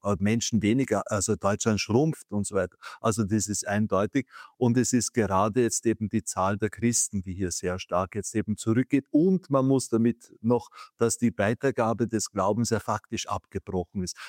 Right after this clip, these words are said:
Also ich weiß nicht, warum die Religionspädagogen und so weiter also nicht Bußgottesdienste veranstalten für das, was sie eben nicht geschafft haben. Ja, weil da ist einfach etwas nicht gelungen in den letzten Jahren.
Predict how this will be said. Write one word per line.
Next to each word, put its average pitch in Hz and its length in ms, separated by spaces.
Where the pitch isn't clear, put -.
Also 117 220
ich 113 140
weiß 120 280
nicht, 139 240
warum 123 400
die 117 200
Religionspädagogen 110 1400
und 113 120
so 104 120
weiter 101 320
also 107 180
nicht 107 240
Bußgottesdienste 110 1000
veranstalten 113 840
für 117 140
das, 107 320
was 113 180
sie 123 80
eben 113 180
nicht 120 200
geschafft - 520
haben. 95 260
Ja, 107 160
weil 113 220
da - 80
ist 135 260
einfach 123 320
etwas 123 380
nicht 127 200
gelungen 143 480
in 101 140
den 98 140
letzten 101 400
Jahren. 104 260